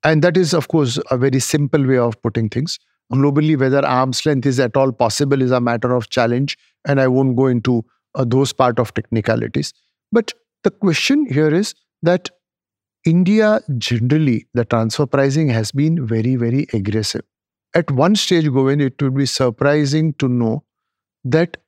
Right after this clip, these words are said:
seventy percent of global transfer pricing litigation, we had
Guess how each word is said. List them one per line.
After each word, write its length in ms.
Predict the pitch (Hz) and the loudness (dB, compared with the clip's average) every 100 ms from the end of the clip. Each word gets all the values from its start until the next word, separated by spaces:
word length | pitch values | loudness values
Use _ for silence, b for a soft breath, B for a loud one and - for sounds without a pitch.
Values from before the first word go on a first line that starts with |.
| _ | _
seventy 960 | - - - - 175 170 196 208 - 220 | -16 -10 -6 0 0 2 2 2 0 -2
percent 640 | - 165 139 - 185 180 | 0 -2 -2 -2 -2 0
of 220 | 180 139 139 120 | -2 -4 -4 -6
global 640 | 113 131 139 147 180 208 | -2 0 0 2 0 0
transfer 460 | 180 143 127 123 160 | 0 0 0 -2 -2
pricing 400 | 151 139 131 139 | 0 0 0 0
litigation, 640 | 123 117 127 127 110 104 101 _ _ | 0 -2 0 -2 -4 -8 -12 _ _
we 80 | 160 | 0
had 160 | 170 | 0